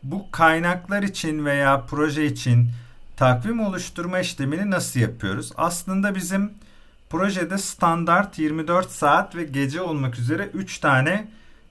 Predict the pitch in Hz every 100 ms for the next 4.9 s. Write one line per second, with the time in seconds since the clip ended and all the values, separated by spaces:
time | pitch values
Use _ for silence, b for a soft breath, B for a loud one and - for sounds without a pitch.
0 | - 127 123 120 120 117 147 143 151 143
1 | 151 202 208 - 110 - - 131 123 123
2 | 175 233 226 139 107 98 - - 95 -
3 | B B B - - - 131 170 233 254
4 | 170 123 107 - 104 92 90 90 90